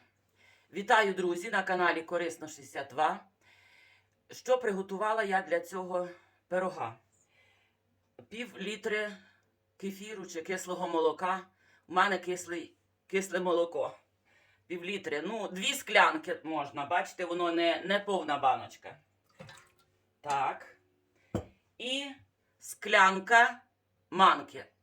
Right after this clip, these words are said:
Склянка двісті мілілітрів. Висипаємо, перемішуємо і залишаємо, щоб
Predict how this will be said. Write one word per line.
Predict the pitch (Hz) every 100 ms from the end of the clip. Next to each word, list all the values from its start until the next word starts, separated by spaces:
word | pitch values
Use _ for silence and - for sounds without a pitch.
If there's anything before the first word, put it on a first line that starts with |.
| _
Склянка | - - 202 233 240 220
двісті | 175 190 190 190
мілілітрів. | 185 170 147 120 - 95 - _ _ _ _ _ _ - - _ - - _ _ _ _ _ _ _ _ _ _ _ -
Висипаємо, | 190 190 180 - 226 247 240 240 _ _ _ _ - - _ _
перемішуємо | 214 226 196 190 226 262 247 240 240 240 247 - _ - - _ _ - _ _ _ - _
і | 208 240 262 254 247 _ _ _ - - _
залишаємо, | 160 160 214 214 202 233 240 247 240 233 226 233 _ _ - - _ _ _ - _ _ - -
щоб | 214 214